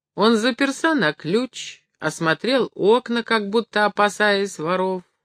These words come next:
разделся и лег. Он вспыхнул и покраснел при мысли, что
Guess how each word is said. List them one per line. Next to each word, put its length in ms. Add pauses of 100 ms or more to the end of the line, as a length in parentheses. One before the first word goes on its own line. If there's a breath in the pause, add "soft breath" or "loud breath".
(340)
разделся 1040 (140)
и 120
лег. 340 (840)
Он 260
вспыхнул 680
и 200
покраснел 760
при 220
мысли, 680 (400)
что 460